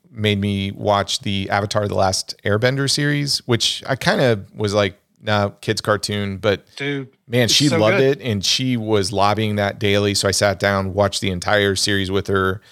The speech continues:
Speaker 1: Oh my God, that thing's amazing. So I'm, I'm really
Speaker 2: Are you gonna watch Korra?
Speaker 1: Uh, I think so. After we're done with Cowboy Bebop, 'cause I,
Speaker 2: Okay.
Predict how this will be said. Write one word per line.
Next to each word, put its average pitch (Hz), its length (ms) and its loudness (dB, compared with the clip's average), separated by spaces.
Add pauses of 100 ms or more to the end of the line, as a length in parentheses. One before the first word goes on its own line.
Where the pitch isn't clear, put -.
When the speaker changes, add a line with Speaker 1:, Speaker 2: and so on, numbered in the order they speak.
(340)
Speaker 1:
Oh 117 120 4
my 101 160 2
God, 90 440 0 (120)
that 104 160 -4
thing's 98 180 -2
amazing. 90 380 -2
So 127 140 2
I'm, 151 220 -2
I'm 127 320 0 (120)
really 113 480 -2
Speaker 2:
Are 92 40 -2
you - 60 0
gonna - 100 0
watch 180 200 -2
Korra? 196 400 0 (640)
Speaker 1:
Uh, 104 560 2
I 107 100 -2
think - 460 -4
so. 98 460 0 (140)
After 110 380 0
we're 101 160 0
done 101 240 0
with 95 120 -6
Cowboy 95 340 0
Bebop, 85 380 -2 (360)
'cause 127 200 0
I, 123 100 0
Speaker 2:
Okay. 131 180 0